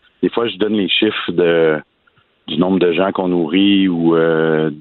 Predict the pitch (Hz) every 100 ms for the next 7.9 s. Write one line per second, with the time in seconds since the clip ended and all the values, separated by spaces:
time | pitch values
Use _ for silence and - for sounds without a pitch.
0 | 80 - 90 87 87 85 - 95 87 87
1 | 80 82 - 90 87 80 - - 95 92
2 | 85 82 82 82 82 78 - 85 82 82
3 | 82 80 - - - 92 85 78 - -
4 | - - - 90 87 82 - 104 95 -
5 | 90 90 113 120 113 - 85 85 82 80
6 | 80 82 82 80 110 98 - 85 90 -
7 | 82 80 - 95 95 85 80 98